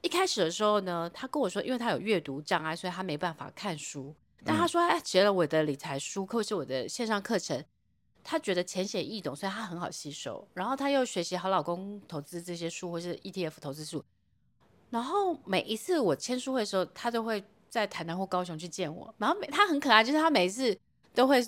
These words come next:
Speaker 1: 准备很多礼物给我，感谢我。然后这一次去的时候，我很感动，是他跟我，以前他都跟我谈他妈妈的长照费用什么嘛。这次去的时候，他居然跟我说，“Selina 老师，他在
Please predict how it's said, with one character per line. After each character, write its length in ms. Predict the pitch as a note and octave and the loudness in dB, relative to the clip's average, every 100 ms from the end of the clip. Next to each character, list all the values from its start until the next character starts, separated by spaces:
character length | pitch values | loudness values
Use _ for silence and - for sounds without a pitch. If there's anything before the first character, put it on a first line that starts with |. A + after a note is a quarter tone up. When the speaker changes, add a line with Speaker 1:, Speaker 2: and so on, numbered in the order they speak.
| - | 2
Speaker 1:
准 180 | E3+ E3+ | 2 6
备 100 | A3 | 4
很 120 | D#3+ | 4
多 120 | F3+ | 2
礼 160 | E3 D#3 | 4 0
物 60 | |
给 180 | E3+ C#3 | 0 -2
我， 80 | C#3+ | -2
感 200 | C3+ C#3 | -6 -8
谢 180 | - C#3+ | -4 -4
我。 180 | A#2 - | -4 -4
然 100 | F#3+ | 2
后 160 | C#4+ C#4 _ _ | 2 0 _ _
这 160 | F#4+ F#4 | 6 6
一 60 | |
次 140 | F#4 D4 | 6 4
去 100 | D4 | 6
的 100 | G#3+ | 8
时 80 | |
候， 80 | G#3 | 8
我 80 | E3 | 6
很 140 | F3 | 4
感 160 | F#3 D#3 | 0 0
动， 140 | E3+ | 0
是 180 | E3+ F3+ - _ - | -2 -4 -6 _ -2
他 140 | A3 | 0
跟 140 | G#3+ G#3+ | 2 2
我， 120 | E3 - | 0 -2
以 80 | |
前 160 | G3 G#3 | -4 0
他 80 | A3 | 0
都 120 | A#3+ | 0
跟 120 | A#3 | 0
我 80 | G3+ | -2
谈 240 | E3+ D3+ | -2 -4
他 120 | E3+ F3+ | -4 -2
妈 120 | F3 | -2
妈 200 | F3 F3 | 0 -2
的 160 | D#3+ | -4
长 260 | C3 - C#3+ | -6 -8 -2
照 160 | F3 D#3+ | 0 0
费 200 | F3+ E3 | 0 -2
用 120 | D3+ | -4
什 100 | D3+ | -8
么 60 | |
嘛。 80 | A#2+ - _ _ _ | -14 -16 _ _ _
这 100 | - | 2
次 140 | D4 C4+ | 4 4
去 140 | C#4+ | 6
的 100 | G#3 | 6
时 60 | G3+ | 6
候， 60 | |
他 40 | F#3+ | 4
居 120 | G#3+ | 6
然 120 | D#3+ | 4
跟 120 | D#3 | 4
我 100 | D3 | 0
说， 260 | C3+ C#3 C3+ _ _ _ | 0 -4 -6 _ _ _
“Selina 380 | - F3 A3 A3 | 0 0 4 2
老 140 | D3 | 2
师， 80 | C#3 | 0
他 120 | - | -2
在 280 | G#3+ G#3 F#3+ | 2 2 2